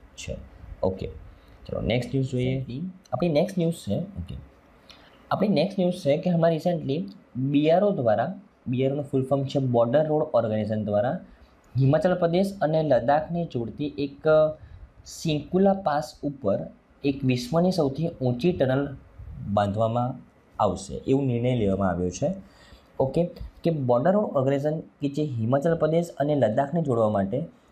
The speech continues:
સોળ હજાર પાંચસો એંસી ફૂટની જે ઊંચાઈ પર જે સિંકુલા પાસ છે, ત્યાં વિશ્વની સૌથી ઊંચી ટનલનું નિર્માણ કરશે. રાઈટ? કેટલા ફૂટની ઊંચાઈ પર છે? સોળ હજાર પાંચસો એંસી ફૂટની ઊંચાઈ ઉપર.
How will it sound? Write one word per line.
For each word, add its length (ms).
સોળ 380
હજાર 140
પાંચસો 520
એંસી 320
ફૂટની 380
જે 100
ઊંચાઈ 320
પર 160
જે 100
સિંકુલા 580
પાસ 500
છે, 140
ત્યાં 140
વિશ્વની 320
સૌથી 360
ઊંચી 520
ટનલનું 380
નિર્માણ 320
કરશે. 360
રાઈટ? 320
કેટલા 280
ફૂટની 360
ઊંચાઈ 300
પર 160
છે? 120
સોળ 240
હજાર 140
પાંચસો 400
એંસી 340
ફૂટની 280
ઊંચાઈ 260
ઉપર. 280